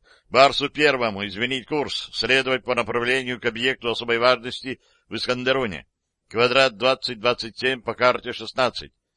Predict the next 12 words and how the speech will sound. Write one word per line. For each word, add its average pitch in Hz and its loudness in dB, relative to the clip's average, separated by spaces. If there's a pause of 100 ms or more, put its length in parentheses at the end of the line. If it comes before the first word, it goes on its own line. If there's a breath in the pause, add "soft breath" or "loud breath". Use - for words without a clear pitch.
(260)
Разведать 120 0
обстановку, 127 -2
доложить. 113 -2 (600)
Соблюдать 127 2
осторожность. 123 0 (240)
Возможно, 131 0
там 127 2
идёт 131 0
бой. 110 -2
Как - -2
поняли? 131 0
Приём». 110 0